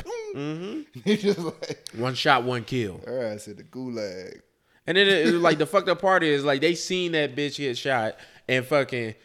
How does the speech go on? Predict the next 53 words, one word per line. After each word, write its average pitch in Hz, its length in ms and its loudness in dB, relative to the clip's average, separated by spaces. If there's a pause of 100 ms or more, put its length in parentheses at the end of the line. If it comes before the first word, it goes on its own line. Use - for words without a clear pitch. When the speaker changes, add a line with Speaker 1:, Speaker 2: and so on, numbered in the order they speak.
(380)
Speaker 2:
uh, 127 400 4 (360)
dude, 165 440 6
dudes 180 280 4
behind 170 320 4
him 156 60 -2
talking 156 140 2
about, 143 100 0
"It's 156 100 -2
a, 147 320 -4
it's 156 120 -8
an, 117 200 -10
it's 147 160 0
an 127 80 -6
active 139 380 6
shooter 135 320 0
in 117 80 -2
here." 117 180 -2
No, 208 140 4
the 453 80 6
fuck 226 240 2
it's 185 100 -4
not. 185 300 2 (1040)
<laughs> - 340 4 (280)
No, 254 220 10
it 277 80 12
ain't. 220 300 4 (220)
Speaker 1:
Mm. 156 720 0
Speaker 2:
<laughs> - 420 -20
That's 147 240 2
the 214 80 -4
motherfucker 214 360 6
that 226 180 8
shot 233 200 8
you 185 60 6
right 214 240 4
there. 202 260 6
He, 190 220 -2
he, 170 320 2
hey, 131 520 6
he 180 140 0
got 180 180 8
another 175 300 6
one 175 120 2
ready 160 240 4
for 139 200 -2
another 143 240 2
Speaker 1:
Yeah. 156 120 2
Speaker 2:
motherfucker 156 200 0
that 135 140 2
jumped 139 200 -2
through 147 120 2
that 143 120 2
window. 110 460 -4